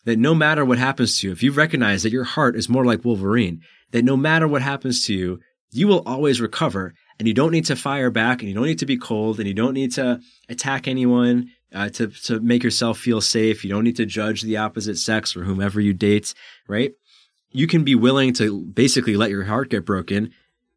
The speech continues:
It takes away all of that fear. Like, Wolverine has no fear when he gets into a fight, 'cause even though he can get pretty messed up, he always knows that he's gonna recover in twenty-four hours or, or whatnot. Same thing with Deadpool.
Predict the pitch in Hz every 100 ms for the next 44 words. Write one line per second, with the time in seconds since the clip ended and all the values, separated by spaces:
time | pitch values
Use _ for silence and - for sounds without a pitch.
0 | _ _ 131 120 190 214 131 120 123 110
1 | 104 95 87 - 170 76 - _ 120 123
2 | 165 127 139 147 123 113 120 101 - 156
3 | 107 104 101 107 117 104 101 - 165 135
4 | 107 131 127 120 107 101 - - 123 120
5 | 117 101 - _ _ _ - 101 107 113
6 | - 147 123 117 _ _ _ _ - 123
7 | 139 127 113 123 110 107 98 101 92 139
8 | 120 101 98 92 87 95 87 82 90 -
9 | - - 92 82 90 90 82 80 82 _
10 | _ _ - 95 107 101 110 104 92 80